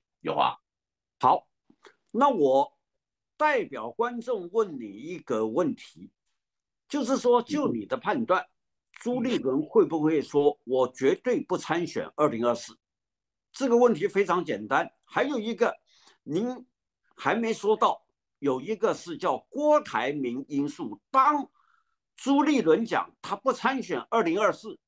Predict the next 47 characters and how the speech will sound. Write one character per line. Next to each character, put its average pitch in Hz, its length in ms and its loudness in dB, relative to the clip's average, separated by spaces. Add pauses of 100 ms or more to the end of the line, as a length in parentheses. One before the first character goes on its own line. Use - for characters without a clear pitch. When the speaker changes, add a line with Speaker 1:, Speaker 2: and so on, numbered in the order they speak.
Speaker 2:
那 190 160 -4
这 - 160 -12
个 226 100 -2
僵 285 380 -4
局， 240 320 -18 (600)
就 240 160 -6
是 247 80 0
侯 247 280 2
友 180 200 0
宜 120 160 -10
跟 208 280 -4
郭 285 280 -2
台 135 200 0
铭 156 200 -4
还 160 140 -8
有 196 160 -4
国 139 340 0
民 269 220 -6
党 101 220 -6
之 151 160 -10
间 170 180 -4
的 147 100 -2
僵 147 240 -2
局， 113 280 -14 (160)
有 123 280 4
没 143 180 6
有 185 140 2
希 - 280 -6
望 139 200 2 (360)
化 - 280 0
解？ - 160 -20 (920)
Speaker 1:
我 175 200 4
不 285 120 4
能 254 120 4
说 220 160 4
绝 - 200 2
对 175 100 4
没 156 120 2
有 131 60 2
希 131 160 -2
望， 120 220 2
我 170 100 4
只 147 120 0
能 139 100 2
说 160 220 4
希 185 260 -4
望 170 260 0